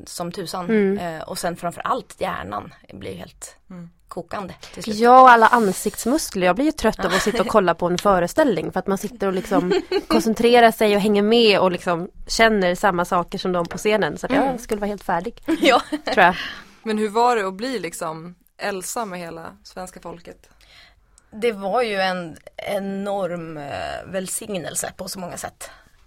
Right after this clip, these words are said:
Speaker 1: För det var ju det som, det låste ju upp en, en ny värld liksom för mig. Det hade ju rullat på jättebra med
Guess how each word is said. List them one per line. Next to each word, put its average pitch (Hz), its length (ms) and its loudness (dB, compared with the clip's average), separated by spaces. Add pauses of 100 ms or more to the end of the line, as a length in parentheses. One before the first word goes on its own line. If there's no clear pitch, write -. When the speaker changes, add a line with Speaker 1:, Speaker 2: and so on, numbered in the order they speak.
(240)
Speaker 1:
För - 160 -12
det 202 140 -2
var 202 120 -2
ju 202 60 -2
det 190 180 -6
som, 214 320 -8
det 214 100 -2
låste 220 360 -8
ju 208 100 -8
upp - 360 -14 (400)
en, 196 220 -8
en 190 240 -8
ny 180 240 -8
värld 185 420 -2
liksom - 320 -16
för - 120 -12
mig. - 160 -12 (260)
Det 220 80 2
hade 233 140 2
ju 247 60 0
rullat 247 220 0
på 262 120 2
jättebra 240 580 0
med 165 340 -2